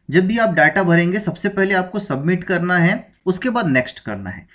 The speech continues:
इसी प्रकार आप पूरे जितने भी इसमें फॉर्मेट दिए गए हैं, कॉलम्स दिए गए हैं, वो सब आप भर लीजिए।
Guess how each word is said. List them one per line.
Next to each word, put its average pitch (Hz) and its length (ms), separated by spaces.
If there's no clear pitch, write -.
इसी 180 160
प्रकार 214 340
आप 208 260
पूरे 180 520
जितने 180 340
भी 196 120
इसमें 165 680
फॉर्मेट 147 480
दिए 147 240
गए 151 160
हैं, 135 240
कॉलम्स 143 380
दिए 151 200
गए 139 100
हैं, 151 100
वो 151 120
सब 143 220
आप 131 120
भर 123 200
लीजिए। 151 500